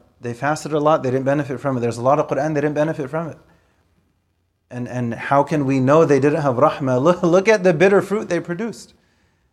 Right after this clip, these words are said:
They end up assassinating Sayyidina Ali radiallahu anh in Ramadan, thinking that they're doing something righteous. They think they're doing something that's gonna bring them closer to Allah Azza wa Jal.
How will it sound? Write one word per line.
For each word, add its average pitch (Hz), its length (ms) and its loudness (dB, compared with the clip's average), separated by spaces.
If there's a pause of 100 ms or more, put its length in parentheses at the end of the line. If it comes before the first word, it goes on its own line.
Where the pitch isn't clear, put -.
(140)
They 147 180 -2
end 190 100 0
up 170 140 4
assassinating 165 760 2
Sayyidina 156 300 2
Ali 165 160 2
radiallahu 156 540 2
anh 143 120 -2
in 170 140 0
Ramadan, 170 580 4 (360)
thinking 185 480 2
that 147 220 4
they're 151 100 6
doing 175 220 4
something 160 360 0
righteous. 135 460 2
They 120 180 -8
think 165 220 -4
they're 147 140 2
doing 165 180 2
something 156 380 -4
that's 127 160 0
gonna 147 160 -2
bring 151 140 0
them 139 120 -2
closer 160 380 -2
to 151 100 -8
Allah 135 240 0
Azza 127 180 -6
wa 120 120 -4
Jal. 113 180 -10